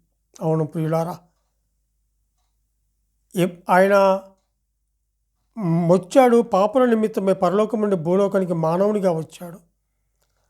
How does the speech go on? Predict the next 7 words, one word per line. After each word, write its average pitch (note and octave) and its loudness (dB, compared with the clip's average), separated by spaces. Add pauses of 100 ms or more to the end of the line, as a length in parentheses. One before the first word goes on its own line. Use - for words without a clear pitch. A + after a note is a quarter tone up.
(180)
మధ్యవర్తిగా B3 2
వచ్చాడు. F3 0 (1700)
ఆయన F#3 4
ఈ F#3 2
భూలోకములో G#3+ 0 (540)
పాపులము, G#3+ 2
బలహీనులము G3+ 0